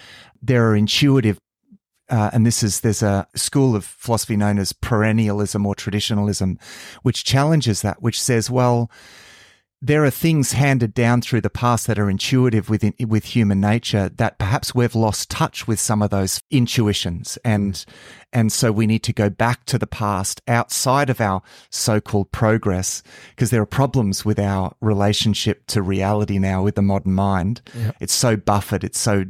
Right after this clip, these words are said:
Speaker 1: sort of alienated in a sense. This is the criticism
Speaker 2: Mm-hmm.
Speaker 1: that we can benefit by going back to these,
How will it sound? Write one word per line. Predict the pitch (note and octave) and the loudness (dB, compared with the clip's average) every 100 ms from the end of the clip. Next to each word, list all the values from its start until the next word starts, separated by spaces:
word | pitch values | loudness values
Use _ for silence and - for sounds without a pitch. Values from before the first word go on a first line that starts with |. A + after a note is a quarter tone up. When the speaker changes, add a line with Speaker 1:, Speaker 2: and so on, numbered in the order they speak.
| - | -6
Speaker 1:
sort | - C3 | -4 -4
of | G2 F2 _ _ | -4 -8 _ _
alienated | A#2 A#2 A2+ A2 G2+ G2 F#2+ G2 | 0 2 4 2 2 2 0 0
in | G2+ | 0
a | F#2 | 0
sense. | - F#2+ - - | 0 -2 -2 -4
This | A#2+ A#2+ - | -2 -2 -2
is | G2 | -4
the | G2 | -2
criticism | C3 B2 - F#2+ G2 G2+ | 0 0 0 -2 -2 -4
Speaker 2:
Mm-hmm. | G#2+ - - | -6 -10 -10
Speaker 1:
that | - A2+ - | -4 -4 -2
we | A2+ A#2 | -2 0
can | A#2 | 2
benefit | G#2+ A2+ A2+ - - - | 2 2 2 0 -4 -2
by | G2+ | -2
going | F#2+ G2+ G2 | 0 -2 -2
back | F#2 G#2 G#2 | -2 -2 -2
to | - G2 | -4 -2
these, | F#2+ F#2 - | -2 -4 -6